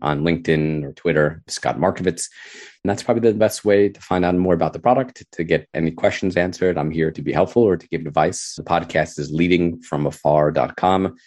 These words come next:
It's on all the various podcasting tools, Spotify, Apple Podcasts, and Amazon and so forth. And yeah, I guess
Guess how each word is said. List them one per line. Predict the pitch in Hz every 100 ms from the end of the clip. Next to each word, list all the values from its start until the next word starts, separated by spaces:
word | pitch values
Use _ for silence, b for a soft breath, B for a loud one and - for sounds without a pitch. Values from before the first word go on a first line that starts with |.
| b -
It's | -
on | 69 69
all | 67 69
the | 65
various | 69 67 67 69 -
podcasting | - 76 - 76 - 65
tools, | 73 69 73
Spotify, | - 64 64 65 65 64
Apple | 65 67 64
Podcasts, | 67 - - 67 - -
and | 62 64 64 50
Amazon | 67 67 62 62 65
and | -
so | 80
forth. | 82 113 120 _ B B B B _
And | 78
yeah, | 98 110
I |
guess | 80 85